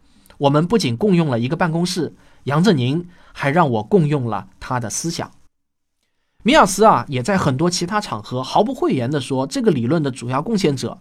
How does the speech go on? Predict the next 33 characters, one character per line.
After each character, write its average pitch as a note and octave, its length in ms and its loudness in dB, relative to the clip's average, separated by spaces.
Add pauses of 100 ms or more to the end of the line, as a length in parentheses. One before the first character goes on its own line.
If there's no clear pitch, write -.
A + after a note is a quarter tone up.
(120)
就 F#3+ 160 2
是 B2 200 -4
杨 G#2+ 140 -4
振 B2 140 -4
宁 G2+ 160 -10
先 A2 160 -6
生。 G2+ 160 -10 (480)
今 C4+ 180 2
天 B3 220 2
啊， A#2 220 4
科 D#4+ 160 2
学 B3+ 120 4
爱 A#3+ 120 4
好 G3 120 4
者 C3+ 140 -2
们 A2+ 160 -2
都 G3+ 160 2
非 C#4 180 -4
常 F#3 160 0
熟 C#3+ 220 -2
悉 F3+ 180 -2
的 B2+ 200 2
粒 C4 220 4
子 - 140 -2
物 F3+ 160 2
理 B2+ 80 0
学 A#2+ 160 -4
中 D3 220 -2
的 A#2+ 300 -2
标 A3+ 180 4
准 C#3 160 0
模 A2 180 -4
型， B2 360 -6